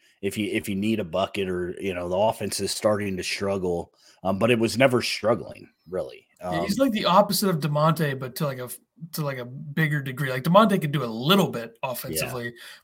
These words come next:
Speaker 2: Plummer really can't do anything defensively. And what, what we said about him in the summer coming in was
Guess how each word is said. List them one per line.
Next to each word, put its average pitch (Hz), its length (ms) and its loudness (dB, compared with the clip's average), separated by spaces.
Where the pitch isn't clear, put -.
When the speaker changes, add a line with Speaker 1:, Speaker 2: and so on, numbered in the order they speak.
Speaker 2:
Plummer 185 240 6
really 160 240 6
can't 151 200 2
do 139 100 -4
anything 135 200 -2
defensively. 127 360 -4
And 165 140 2
what, 180 160 6
what 214 200 4
we 214 140 8
said 214 240 4
about 208 200 6
him 185 140 4
in 165 80 6
the 139 80 -2
summer 190 520 6
coming 190 300 6
in 214 160 6
was 165 280 2